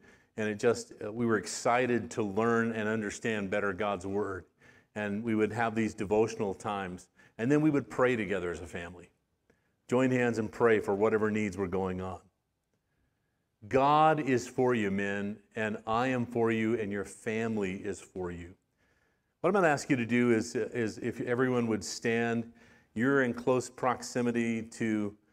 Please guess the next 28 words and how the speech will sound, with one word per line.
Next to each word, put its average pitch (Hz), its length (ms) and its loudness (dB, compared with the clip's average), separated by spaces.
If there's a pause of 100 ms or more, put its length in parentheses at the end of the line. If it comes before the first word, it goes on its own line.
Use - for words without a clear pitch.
(240)
um, 101 480 -6
a 113 60 -4
man, 117 500 2
and, 104 460 -4 (440)
uh, 101 280 -4
if 110 160 -8
you 131 120 0
wouldn't 113 400 -2
mind, 110 680 -4 (180)
you 117 120 -2
know, 104 120 0
laying 110 380 2
hands 113 400 -4
on 107 180 -2
them, 107 240 -2
and 107 300 -6
we're 110 140 -2
gonna 110 220 0
agree 95 640 -2 (460)
that 104 280 0
God's 117 400 -2
going 110 400 0
to 104 200 -4
raise 107 400 0
them 104 200 0
up 98 220 0
as 90 160 -6
mighty, 101 600 -4